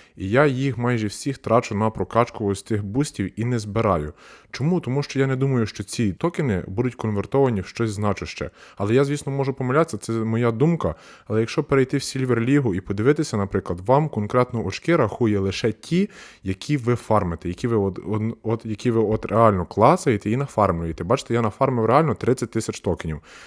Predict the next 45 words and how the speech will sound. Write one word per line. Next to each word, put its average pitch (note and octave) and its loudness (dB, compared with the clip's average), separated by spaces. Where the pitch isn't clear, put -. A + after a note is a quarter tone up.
хоча - -4
на A2 0
балансі A#2+ 2
в - -2
мене A#2 0
сто - -2
дев'яносто B2 0
шість - -2
тисяч. - -4
Тому, D3+ 2
мені D#3+ 2
здається, D#3+ 2
їх C#3 0
враховувати C#3 4
не B2 2
буде, D3+ 2
і A2 0
є C#3 2
сенс E3 0
просто - -2
ці - -6
всі C3 -4
бонусні B2+ 2
поінти E3 2
використовувати, A2+ 2
хоча - 0
б D3 0
по A#2+ -6
максимуму B2 0
старатися A#2 0
вкачати. A2+ 0
В A2+ -2
мене A#2 2
тут A2+ 0
всюди A2+ -2
максимальні D#3 2
рівні, D3+ 2
тут A#2 -4
в - -2
мене A2 2
тринадцятий, C3+ -2
тут A2 -2
в G2+ -2
мене G#2+ 0
дванадцятий. A#2 0